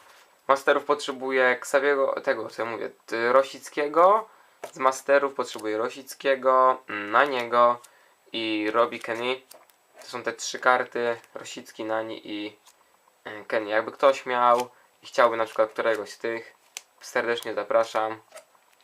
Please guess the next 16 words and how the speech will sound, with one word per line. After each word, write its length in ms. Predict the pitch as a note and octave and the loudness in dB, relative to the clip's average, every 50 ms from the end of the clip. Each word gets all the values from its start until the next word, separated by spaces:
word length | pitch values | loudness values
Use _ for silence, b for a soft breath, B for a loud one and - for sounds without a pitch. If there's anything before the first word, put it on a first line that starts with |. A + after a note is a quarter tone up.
| _ _ _ - _ | _ _ _ -20 _
Karty 320 | - - B2 A#2+ - - A#2 | 0 2 2 2 2 -4 -12
w 80 | - | -14
idealnym 440 | A#2+ G#2+ A2 A2 A2 G#2+ G#2 G#2 G2+ | -6 0 2 4 4 2 0 -2 -8
stanie, 420 | - - - A#2 A2+ A2 A2 A2 G#2+ | -10 -2 0 0 0 0 -2 -4 -4
folik, 520 | - - - A#2 G#2+ G#2 G#2 G#2+ - - | -4 -8 -6 -6 -6 -6 -8 -12 -14 -16
co 120 | - F#2+ | -16 -8
daje 240 | G2 G#2 G#2 G#2 G2+ | -6 -4 -4 -4 -4
jeszcze 240 | G2 G2 - - F#2+ | -6 -8 -10 -14 -12
top 200 | - F#2+ F#2+ G2+ | -12 -12 -10 -8
loaderek, 420 | G2+ F#2+ G2 G#2 G2+ F#2+ G#2 G#2 | -8 -6 -4 -4 -4 -4 -6 -6
daje 180 | G2 G2+ G2 G2 | -8 -10 -10 -10
jak 200 | E2+ - - - | -12 -16 -18 -16
coś 300 | - - - - - - b b b b b b b b b b | -16 -16 -16 -16 -18 -20 b b b b b b b b b b
i 60 | - _ | -20 _
tak 200 | - A2 G2+ G2+ | -10 -8 -2 0
dalej. 380 | A2 A2 G#2+ A2 A#2 C3 C#3+ | 2 4 4 4 4 2 0